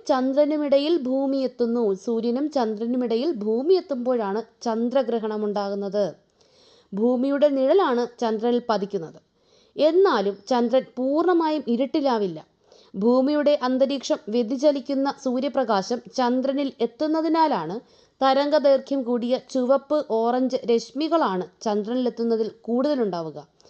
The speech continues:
ഇങ്ങനെയാണ് ചന്ദ്രനെ ചുവപ്പ് നിറത്തിൽ കാണുന്നത്. വടക്കേ അമേരിക്ക, തെക്കേ അമേരിക്ക, ആഫ്രിക്ക, യൂറോപ്പ് എന്നിവയുടെ പടിഞ്ഞാറൻ ഭാഗങ്ങൾ തുടങ്ങി ലോകത്തിൻ്റെ വിവിധയിടങ്ങളിൽ ഈ ആകാശക്കാഴ്ച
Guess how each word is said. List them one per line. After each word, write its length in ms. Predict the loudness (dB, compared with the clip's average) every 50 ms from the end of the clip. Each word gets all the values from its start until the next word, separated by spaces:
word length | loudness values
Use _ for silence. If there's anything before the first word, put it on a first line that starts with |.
| _ _ _ _ _ _ _ 0
ഇങ്ങനെയാണ് 640 | 2 4 6 6 6 6 4 2 0 0 -2 -4 -4 -4 -4
ചന്ദ്രനെ 400 | -2 -2 -2 -2 -2 -2 -2 -4 -6 -4 -2
ചുവപ്പ് 400 | 0 2 2 2 2 2 2 2
നിറത്തിൽ 280 | 2 2 0 -4 -6
കാണുന്നത്. 460 | -4 -4 -4 -4 -4 -8 -8 -10 -12 -16 _ _ _ _ _ _ _ _ _ _ _ _ -2 0
വടക്കേ 360 | 0 2 0 0 -2 -2 0
അമേരിക്ക, 360 | 0 2 0 -2 -2 -2 -2 -2 -4 -4 _ _ _ -4
തെക്കേ 280 | -4 -4 -2 0 0
അമേരിക്ക, 420 | 2 2 2 0 -2 -4 -2 -2 -2 -2 -2 -4 _ -4
ആഫ്രിക്ക, 480 | -2 -2 -2 -2 -2 -4 -6 -2 0 0 0 -2 -2 -4
യൂറോപ്പ് 560 | -4 -2 0 0 2 2 2 2 0 -2 -6 -6 -6 _ _ 4
എന്നിവയുടെ 640 | 4 4 4 2 0 0 0 0 0 0 0 -2 -4 -4 _ 0
പടിഞ്ഞാറൻ 600 | 0 0 0 -2 -2 -2 0 0 2 2 2 2 0
ഭാഗങ്ങൾ 420 | 0 0 0 -2 -2 -2 -2 -2 -2 -2
തുടങ്ങി 340 | -2 -2 0 0 -2 -2 -4 -8 _ -20 -20 -20 _ _ 0
ലോകത്തിൻ്റെ 640 | 2 4 4 4 4 2 0 0 0 -2 -2 -2 -4 -4 -4
വിവിധയിടങ്ങളിൽ 1000 | -4 -2 0 2 2 2 2 2 2 2 2 2 0 0 0 0 0 0 -2 -4 -4
ഈ 240 | -4 -4 -4 -4 -2 0
ആകാശക്കാഴ്ച 920 | 2 2 2 2 2 0 0 0 0 -2 -4 -2 -2 0 0 0 0 -2